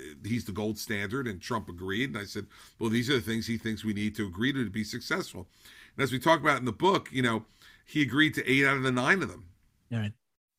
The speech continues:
Speaker 2: Right.
Speaker 1: The only one typically for, for, for the president that he wouldn't agree to was allowing me to control my own media, um,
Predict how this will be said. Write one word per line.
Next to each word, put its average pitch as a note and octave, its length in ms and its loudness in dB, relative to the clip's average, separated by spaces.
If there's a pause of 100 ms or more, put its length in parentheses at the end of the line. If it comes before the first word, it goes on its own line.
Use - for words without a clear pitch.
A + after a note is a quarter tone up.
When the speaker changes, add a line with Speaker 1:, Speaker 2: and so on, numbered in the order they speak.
(120)
Speaker 2:
Right. B2 120 4
Speaker 1:
The B2 120 6
only E3+ 240 2
one A#2+ 340 2
typically B2 500 0
for, A2 300 -2 (340)
for, A2 460 0
for G2 200 -4
the G2+ 80 0
president C#3 460 2
that A2 120 0
he A2 80 2
wouldn't B2 480 0
agree A2+ 320 0
to - 160 -2
was A2 240 -2 (280)
allowing B2+ 400 4
me B2 100 4
to C3+ 80 2
control C3 360 -2
my B2 160 2
own B2 200 2
media, C#3+ 420 0 (540)
um, G#2+ 460 0